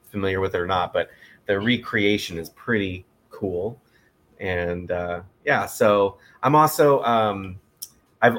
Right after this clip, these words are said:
always enjoyed seeing when there's, like, a full-fledged indie game, like, uh, what is the one, I'm blanking on it, but it's on your background, Joe. It's the, uh, I'm, like, totally, it's this, like, eight-player game.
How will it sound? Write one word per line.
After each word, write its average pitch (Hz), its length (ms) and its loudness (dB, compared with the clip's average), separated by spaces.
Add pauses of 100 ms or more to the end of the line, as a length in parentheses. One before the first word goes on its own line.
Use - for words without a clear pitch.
always 131 440 4
enjoyed 104 840 2
seeing 101 480 -4
when 95 120 -6
there's, 92 160 -6
like, 90 120 -6
a 85 80 -6
full-fledged 98 920 -4
indie 110 220 -6
game, 123 320 -6
like, 92 260 -6
uh, 92 360 -2 (360)
what 139 140 -2
is 151 100 -2
the 147 80 4
one, 120 320 2
I'm 104 160 -2
blanking 110 380 0
on 92 100 0
it, 85 80 -6
but 107 80 0
it's 98 140 -2
on 113 100 0
your 98 120 0
background, 85 580 -2 (160)
Joe. 90 240 0
It's 87 160 -8
the, 95 280 -4
uh, 87 280 -2 (960)
I'm, 98 140 -4
like, 90 220 -2
totally, 101 300 0
it's - 140 -8
this, - 300 -10
like, 90 220 -4
eight-player 104 580 0
game. 104 400 0